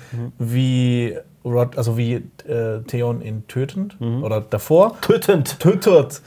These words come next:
Speaker 1: Ja.
Speaker 2: Und Ro-, Roderick Croissant so sagt zu ihm, äh, „Now you are truly lost.“ Ich
Speaker 1: Ja.
Speaker 2: fand, das ist auch so ein toller Satz.
Speaker 1: Das ist auf jeden Fall ein toller Satz. Ähm,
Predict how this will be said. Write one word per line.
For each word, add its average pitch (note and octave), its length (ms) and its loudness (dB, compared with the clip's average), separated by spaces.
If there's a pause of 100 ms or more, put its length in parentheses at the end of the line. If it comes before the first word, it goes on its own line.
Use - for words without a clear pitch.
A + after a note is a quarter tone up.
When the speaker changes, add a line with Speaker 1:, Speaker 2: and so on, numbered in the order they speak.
(120)
Speaker 1:
Ja. B2+ 220 -8
Speaker 2:
Und C3 260 0
Ro-, C#3 160 -4
Roderick C3+ 300 2
Croissant C3 320 2
so C3+ 120 2
sagt C3+ 220 0
zu C#3+ 140 0
ihm, C#3 140 0 (360)
äh, A#2+ 380 2 (120)
„Now A#2+ 320 2
you B2+ 220 2
are A2+ 100 4
truly C3 380 -2
lost.“ A2 600 -4 (340)
Ich A#2+ 80 -2
Speaker 1:
Ja. - 60 0
Speaker 2:
fand, A#2 100 -2
das A2 100 -4
ist G#2+ 160 -8
auch G#2 140 -8
so A2+ 100 -8
ein G2+ 160 -8 (120)
toller A2 340 0
Satz. F#2+ 180 -4
Speaker 1:
Das G2 160 0
ist G2+ 100 -6
auf G2 120 -8
jeden G2 160 -6
Fall G2 100 -2
ein F#2+ 60 -4
toller F#2+ 240 0
Satz. F#2 240 -6 (680)
Ähm, A#2+ 600 2